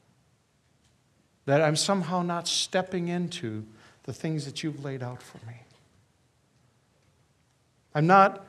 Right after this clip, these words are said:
stepping into your will and your purpose. The, I'm not, I'm not,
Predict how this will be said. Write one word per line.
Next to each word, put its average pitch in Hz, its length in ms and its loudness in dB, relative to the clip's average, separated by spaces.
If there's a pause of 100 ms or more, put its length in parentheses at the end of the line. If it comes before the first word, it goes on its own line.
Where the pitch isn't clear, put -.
(580)
stepping 202 560 2
into 175 720 2 (2500)
your 170 140 2
will 170 320 4
and 131 100 0
your 156 100 0
purpose. 156 540 -4
The, 139 240 0 (280)
I'm 180 120 0
not, 196 300 -2
I'm 180 160 -2
not, 190 360 -2